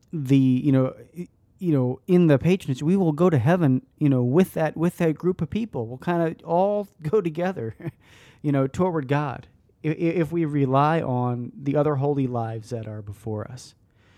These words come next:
uh, and, and, and we kinda follow their lead. That's what, so, you know, th-, that's the reason why we, we venerate them.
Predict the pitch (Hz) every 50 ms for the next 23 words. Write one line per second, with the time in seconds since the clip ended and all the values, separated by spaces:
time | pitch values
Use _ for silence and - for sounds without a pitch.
0 | _ _ _ _ _ _ - 107 110 110 - - 139 131 131 - - _ - 143
1 | 135 - - _ _ 151 139 135 131 - - 139 127 113 - - 120 123 127 127
2 | 127 120 120 120 120 120 131 156 202 202 143 113 135 147 170 - 208 190 180 -
3 | - _ _ _ - - - 156 160 156 143 127 117 113 110 113 147 - _ _
4 | _ _ _ _ _ _ _ _ - 147 139 - - - - - 160 180 - -
5 | 196 190 175 156 151 139 135 135 143 156 160 156 151 151 143 131 123 - - 139
6 | 143 131 123 151 175 208 202 135 104 110 117 - - 107 107 107 107 113